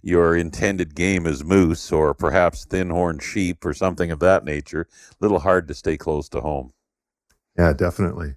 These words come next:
Speaker 2: I think they also have a no refund as well if things get worse with covid, and there's no guarantee, so.
Speaker 1: Yeah, no, it's funny that, uh,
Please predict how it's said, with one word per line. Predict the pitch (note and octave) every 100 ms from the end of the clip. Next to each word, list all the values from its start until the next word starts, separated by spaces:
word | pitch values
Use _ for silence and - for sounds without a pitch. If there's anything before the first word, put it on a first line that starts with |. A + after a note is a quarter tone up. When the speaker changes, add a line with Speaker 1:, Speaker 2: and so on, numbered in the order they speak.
| -
Speaker 2:
I | G2+
think | B2+ C#3
they | C3
also | B2+ B2 C3
have | A2 A2 F#2+
a | G#2 G2+ G2+
no | G2 A2 B2+
refund | G#2 B2+ D3+ A2+ F2
as | E2 D#2
well | A2+ A#2+ E2+
if | D#2
things | - G2+ G2+ E2+
get | F#2+ F2+
worse | F#2 A2+ A2 -
with | G2+
covid, | - A2+ G2+ G#2 G#2 G2
and | E2 D2+ _ _ _ _ _ _ -
there's | F#2+
no | A#2 C3+
guarantee, | B2+ C#3 C3 A#2 F3 A2 F2
so. | - G2+ F#2 F2 D#2+
Speaker 1:
Yeah, | A2+ D#3+ A3 F3
no, | A#2 C3+
it's | A2+
funny | - C3+ C3+ B2+
that, | G#2+ G2 - -
uh, | F#2+